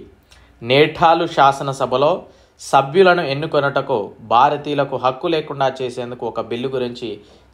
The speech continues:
చర్చలు సాగుతూ ఉన్నాయి. So, ఈ బిల్లు రద్దవడంలో గాంధీజీ గారి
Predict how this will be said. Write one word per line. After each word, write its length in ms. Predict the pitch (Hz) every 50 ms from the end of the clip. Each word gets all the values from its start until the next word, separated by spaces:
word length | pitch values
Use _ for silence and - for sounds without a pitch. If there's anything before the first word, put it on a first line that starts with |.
| - -
చర్చలు 340 | 139 127 131 - 156 147 143
సాగుతూ 460 | 139 135 110 107 107 101 98 101 98
ఉన్నాయి. 280 | 95 92 92 92 - - _ _ _ _ _ _ _ -
So, 180 | - 110 113 113
ఈ 20 |
బిల్లు 260 | 117 135 143 156 170
రద్దవడంలో 680 | 170 147 135 131 135 143 139 135 143 135 131 135 139 139
గాంధీజీ 560 | 139 120 117 117 123 123 127 127 123 123 127
గారి 420 | 117 117 117 120 127 110 107 113